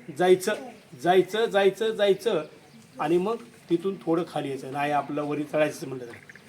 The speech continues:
आणि मग सगळ्यात शेवटचा प्रयत्न आता मी करणार, म्हणजे करणार, म्हणजे करणार म्हणलं, तीन ते आता म्हणलं मनातल्या मनात. असं जर पळत आलं आणि चटकन झाडावर जाऊन बसलं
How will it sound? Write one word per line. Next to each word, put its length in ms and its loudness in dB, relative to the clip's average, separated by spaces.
आणि 180 0
मग 220 2
सगळ्यात 460 -4
शेवटचा 440 -2
प्रयत्न 400 -4
आता 320 -2
मी 100 0
करणार, 400 4
म्हणजे 200 0
करणार, 300 4
म्हणजे 200 0
करणार 260 6
म्हणलं, 200 2
तीन 200 -2
ते 40 2
आता 180 4
म्हणलं 220 2
मनातल्या 300 2
मनात. 140 -6
असं 260 4
जर 200 4
पळत 240 6
आलं 340 8
आणि 140 -2
चटकन 560 -2
झाडावर 300 4
जाऊन 160 -2
बसलं 240 -4